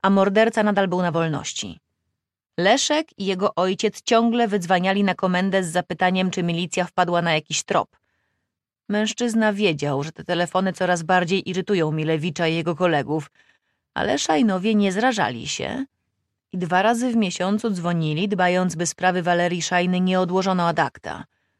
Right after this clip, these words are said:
Leszek słyszał w głosie milicjantów zniecierpliwienie, gdy dopytywał o nowe ślady. Cóż, dla nich śmierć jego matki była jedynie morderstwem przy drodze krajowej dziewięćdziesiąt cztery.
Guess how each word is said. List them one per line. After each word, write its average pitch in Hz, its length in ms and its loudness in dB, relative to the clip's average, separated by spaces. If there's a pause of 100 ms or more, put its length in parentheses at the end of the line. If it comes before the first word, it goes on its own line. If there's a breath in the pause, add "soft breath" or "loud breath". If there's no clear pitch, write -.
(520)
Leszek 185 360 -2
słyszał 156 440 -2
w 143 60 -6
głosie 160 340 -2
milicjantów 165 640 -2
zniecierpliwienie, 156 840 -6
gdy 160 140 -4
dopytywał 165 520 -2
o 165 80 -2
nowe 156 240 -2
ślady. - 420 -8 (960)
Cóż, - 320 -4 (480)
dla 190 200 4
nich 175 260 -4
śmierć 180 440 0
jego 185 200 0
matki 160 420 -2
była 180 240 2
jedynie 175 400 0
morderstwem 180 840 0
przy 185 160 -2
drodze 175 320 0
krajowej 165 520 0
dziewięćdziesiąt 170 600 -2
cztery. 160 480 0